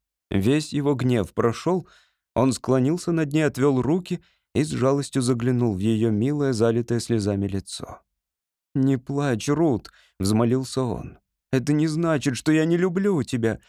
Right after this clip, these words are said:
Я люблю тебя больше всего на свете, но я никогда не думал о том, чтобы расстаться с крыльями, и меня это поразило. Иди в дом, я должен немного подумать". Дрожащими губами она поцеловала его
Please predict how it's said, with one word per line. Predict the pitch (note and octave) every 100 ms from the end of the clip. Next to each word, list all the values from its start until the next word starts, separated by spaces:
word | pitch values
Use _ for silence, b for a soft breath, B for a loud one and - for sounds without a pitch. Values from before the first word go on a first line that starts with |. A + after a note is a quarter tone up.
| b b C#3+
Я | D#3+
люблю | D#3+ E3 F3 F#3+
тебя | C3+ C#3 D#3
больше | C3 F#3 F3 G3+
всего | F3 F#3+ F#3
на | F#3
свете, | F#3 - F#3 C#3+ - C3+
но | C3+
я | C3 D3
никогда | D3 E3+ - F3+ D#3 E3 C#3
не | D3+
думал | F3 D#3+ D#3+
о | E3
том, | F#3+ C#3+
чтобы | - D#3 F3
расстаться | F#3+ - G#3 D#3+ - D#3+
с |
крыльями, | - G#3 G3 C3+ C3 B2 b b b _ -
и |
меня | C#3 D3+ E3
это | D#3 E3+
поразило. | D3 - E3+ F3+ F3+ G#3 D3+ - - _ _ _ _ _ D#3
Иди | D#3+ C#3 C#3+
в | A2+
дом, | B2+ D3+ A#2+ G#2+
я | B2 B2
должен | A#2 B2+ C3+ A#2+ B2+ B2
немного | C3+ C3+ A#2+ B2
подумать". | - D3 C3+ B2 - - - _ _ _ _ _ _ _ _ -
Дрожащими | G#2 A#2+ A#2+ A#2+ - A#2+ A#2+
губами | A#2+ A#2+ F3 C#3 A2+
она | A#2 B2+ B2
поцеловала | A#2 - A#2 A#2+ A2 E3+ E3+
его | D#3+ D#3 D3